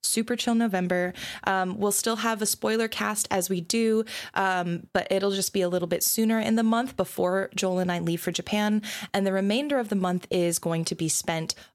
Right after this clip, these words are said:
voting for next year's titles, for six of next year's titles. Um, week one, which is this week, if you're listening to this podcast as it drops,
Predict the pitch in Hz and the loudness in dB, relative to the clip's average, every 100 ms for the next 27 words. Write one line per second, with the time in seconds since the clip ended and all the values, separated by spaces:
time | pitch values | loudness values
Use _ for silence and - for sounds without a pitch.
0 | - 165 196 208 208 208 185 175 170 156 | -4 2 2 4 2 0 0 0 0 -2
1 | 151 - - - 151 143 - - - - | -4 -2 -4 -2 0 0 -2 -4 -6 -6
2 | - 165 - 233 - 190 175 165 - 160 | -4 -2 0 0 0 -2 -2 -2 -2 -2
3 | - - 50 196 - - - - 180 185 | -4 -4 -4 -4 -4 -8 -16 -6 -2 0
4 | 175 165 - 180 202 226 190 190 185 254 | 0 -4 -6 -2 -2 0 0 0 2 -2
5 | - 190 - 170 - - - 170 170 - | -2 -2 0 0 0 -4 -8 -2 -2 0
6 | 180 208 - 175 165 170 - 175 175 175 | -2 -2 -4 -4 -2 -2 -2 -4 -2 -4
7 | - 175 170 - 170 - - 165 170 - | -2 -4 -4 -6 -4 -6 -4 -4 -4 -4
8 | 160 180 240 - | -2 -2 -2 -4